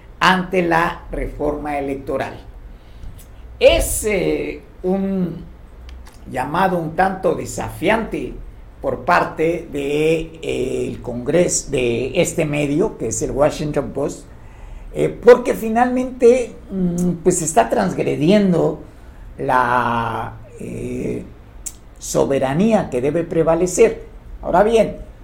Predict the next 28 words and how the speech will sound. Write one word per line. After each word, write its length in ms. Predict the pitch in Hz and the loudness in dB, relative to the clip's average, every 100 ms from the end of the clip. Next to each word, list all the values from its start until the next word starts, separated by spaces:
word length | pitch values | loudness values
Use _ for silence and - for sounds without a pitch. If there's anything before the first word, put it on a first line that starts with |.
| - - | -20 -10
eh, 300 | 135 139 139 135 | -4 0 0 0
desde 280 | 135 135 | 0 4
luego, 280 | 175 220 170 | 8 8 8
ellos 280 | 135 170 - | 4 2 4
hablarán 720 | 190 190 202 185 175 175 190 - | 6 6 6 6 4 2 0 0
que 200 | 170 156 | 0 0
esto 340 | 156 - 165 | 0 2 2
se 220 | 160 156 | 4 2
hace 500 | 135 139 - 185 180 - | 2 0 0 2 2 -2
en 220 | 127 120 | -10 -8
defensa 640 | 113 - 135 151 156 151 | -8 -4 -4 -2 2 2
de 120 | 147 | 4
la 140 | 143 147 | 4 4
democracia. 760 | 147 151 151 190 220 - - - - - - | 2 0 4 6 6 2 -2 -2 -10 -14 4
Bueno, 320 | 233 277 - - - - - - - | 6 6 0 -8 -16 -18 -16 -14 -4
tendríamos 520 | 175 180 202 262 277 | 0 4 6 4 4
que 100 | 254 | 4
decir, 520 | 220 190 240 262 233 - - - | 6 4 2 0 -2 -6 -16 2
pues 300 | 190 185 - | 4 4 4
tampoco 680 | 180 185 - 311 302 - | 2 2 4 6 6 6
el 80 | 330 | 0
sistema 800 | - 233 170 - - 226 233 226 | 0 -4 -4 0 4 6 6 4
político 640 | 185 156 165 196 226 185 185 | 4 4 4 2 0 2 4
electoral 500 | 147 135 135 135 135 | 2 0 2 2 2
de 100 | 139 | -2
los 180 | 131 | -4
Estados 480 | 117 - - 131 139 | -6 -4 -2 -4 -4
Unidos 520 | 175 135 - 170 - | -6 -6 -8 -8 -10